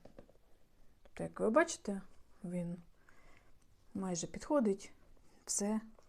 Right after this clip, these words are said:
добре. Але це ж, звичайно, ще ж не все.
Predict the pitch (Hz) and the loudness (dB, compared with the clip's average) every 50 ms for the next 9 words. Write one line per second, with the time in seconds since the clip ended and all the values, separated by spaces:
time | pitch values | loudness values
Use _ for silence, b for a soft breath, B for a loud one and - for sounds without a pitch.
0 | b b b b b b b - 185 180 180 165 139 - - - - - - - | b b b b b b b -2 2 4 4 4 2 0 -6 -10 -12 -16 -20 -20
1 | B B B B B B B B - 226 277 330 330 330 359 - - 311 302 339 | B B B B B B B B 4 6 6 6 6 2 -2 -2 2 4 4 4
2 | 330 - 370 349 330 254 233 - 214 190 202 202 190 170 165 - - - - | 4 4 4 6 6 4 4 4 2 2 4 2 2 2 -2 -4 -6 -8 -12